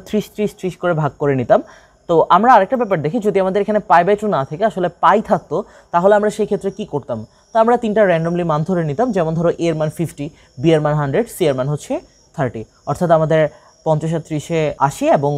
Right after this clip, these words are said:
তার সাথে একশো যোগ করলে একশো আশি। তাহলে আমরা এই জিনিসটা এনশিওর করে নিতাম যে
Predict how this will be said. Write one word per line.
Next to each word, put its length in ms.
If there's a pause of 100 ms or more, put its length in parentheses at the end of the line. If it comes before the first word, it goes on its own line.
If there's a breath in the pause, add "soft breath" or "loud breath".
(140)
তার 160
সাথে 180
একশো 200
যোগ 140
করলে 180
একশো 220
আশি। 140 (280 soft breath)
তাহলে 240
আমরা 140 (220)
এই 100
জিনিসটা 300
এনশিওর 320
করে 180
নিতাম 160 (100)
যে 60